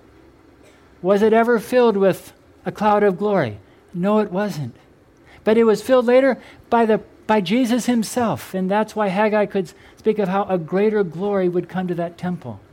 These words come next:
Now, this is a very important point, my brothers and sisters. We do not live in an era where we're supposed to have, you know, these, these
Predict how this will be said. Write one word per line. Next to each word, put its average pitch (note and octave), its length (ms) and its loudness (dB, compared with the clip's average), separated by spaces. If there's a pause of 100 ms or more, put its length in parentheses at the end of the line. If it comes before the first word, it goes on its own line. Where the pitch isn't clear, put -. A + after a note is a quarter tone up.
(600)
Now, G#3 120 0
this A#3+ 180 0
is C4 80 0
a A#3 60 2
very B3 340 4
important G#3 480 -4
point, A#3+ 260 -6
my F3+ 120 -2
brothers F#3 280 -2
and F3+ 140 -6
sisters. - 560 -12 (800)
We G3+ 120 2
do C4 120 4
not A#3+ 220 2
live A#3 180 4
in G#3+ 80 0
an G#3+ 180 -4
era A#3 300 4
where G3 120 2
we're G3 120 2
supposed G#3+ 240 -2
to G#3 120 -4
have, G3+ 380 -2 (380)
you G3+ 100 -2
know, G3+ 160 2
these, F#3+ 320 2
these F#3+ 300 -4